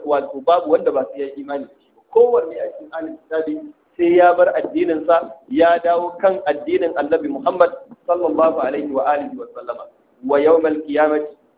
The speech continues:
kuma a yinin gobe alkiyama, yakunu alaihim shahida, shi Annabi Isa alaihi salatu wassalam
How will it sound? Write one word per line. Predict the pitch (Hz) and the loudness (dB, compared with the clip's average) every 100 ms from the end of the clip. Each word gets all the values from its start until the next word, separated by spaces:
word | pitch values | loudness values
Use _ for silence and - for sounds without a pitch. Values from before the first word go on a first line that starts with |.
| - | -10
kuma | 151 165 | 0 2
a | 151 | 4
yinin | 160 160 156 | 2 0 -4
gobe | 147 160 | 0 0
alkiyama, | - - 151 180 175 147 - - - | 0 -2 2 4 2 -2 -6 -20 -8
yakunu | 147 147 147 175 170 | -4 -4 -2 -2 0
alaihim | 143 147 156 151 143 | -2 0 0 -2 -6
shahida, | - 135 160 160 156 - - _ | -12 -18 -6 -2 -2 -2 -12 _
shi | _ _ 214 | _ _ -8
Annabi | 180 160 165 147 156 | -6 -4 -6 -6 -10
Isa | 151 131 | -10 -8
alaihi | 151 151 143 | -8 -8 -8
salatu | 143 147 151 - | -6 -4 -4 -8
wassalam | - 147 | -4 -4